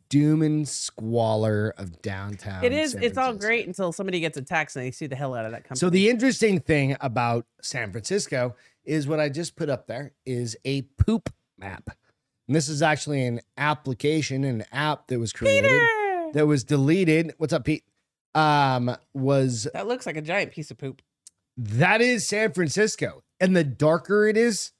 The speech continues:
Speaker 2: The dirtier?
Speaker 1: the more poop events.
Speaker 2: That's so weird
Speaker 1: Okay,
Speaker 2: to me.
Speaker 1: just hang on
Speaker 2: I
Speaker 1: to
Speaker 2: can't
Speaker 1: that
Speaker 2: even
Speaker 1: motherfucker while
Speaker 2: poop
Speaker 1: we talk.
Speaker 2: in the woods when I'm camping, much less on
Speaker 1: How
Speaker 2: a
Speaker 1: can a
Speaker 2: public
Speaker 1: city
Speaker 2: street.
Speaker 1: with a fourteen point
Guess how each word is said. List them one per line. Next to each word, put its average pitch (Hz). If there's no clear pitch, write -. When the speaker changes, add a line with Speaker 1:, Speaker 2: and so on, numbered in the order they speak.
Speaker 2:
The 156
dirtier? 156
Speaker 1:
the 151
more 139
poop 175
events. 104
Speaker 2:
That's -
so 208
weird 254
Speaker 1:
Okay, 135
Speaker 2:
to 151
me. 196
Speaker 1:
just 135
hang 190
on 233
Speaker 2:
I 330
Speaker 1:
to 196
Speaker 2:
can't -
Speaker 1:
that 415
Speaker 2:
even 339
Speaker 1:
motherfucker 247
while 330
Speaker 2:
poop 113
Speaker 1:
we 117
talk. -
Speaker 2:
in 254
the 233
woods 190
when 175
I'm 160
camping, 175
much 165
less 165
on -
Speaker 1:
How 220
Speaker 2:
a -
Speaker 1:
can 247
a 262
Speaker 2:
public 180
Speaker 1:
city 185
Speaker 2:
street. 156
Speaker 1:
with 135
a 117
fourteen 196
point 135